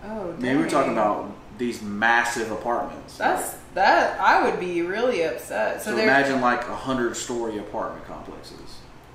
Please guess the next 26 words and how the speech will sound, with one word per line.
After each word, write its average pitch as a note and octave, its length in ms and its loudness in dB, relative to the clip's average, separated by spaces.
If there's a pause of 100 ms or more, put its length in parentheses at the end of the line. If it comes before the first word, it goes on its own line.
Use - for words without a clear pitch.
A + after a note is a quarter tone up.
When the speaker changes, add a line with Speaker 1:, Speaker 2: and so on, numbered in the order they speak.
Speaker 1:
That F3 380 -2
just F3+ 220 -10
never F3 240 -2
got E3+ 260 2
finished D#3+ 320 -6
because E3+ 260 -10
they E3+ 80 -4
had E3 140 -6
to D#3+ 80 -10
shut - 260 -8
down. E3+ 400 -8
Speaker 2:
Right. - 140 -10 (760)
Speaker 1:
What's G#3+ 220 -2
wild A#3+ 380 6
to A3+ 60 0
me B3+ 200 2
is A3 120 2
that F3+ 300 4
we, E3+ 80 -2 (220)
our G#3 260 4
construction G#3 480 -2
workers F#3 320 -6
were F#3 80 -12
still D#3+ 280 -4
working - 580 -8 (540)
here. G#3 500 -6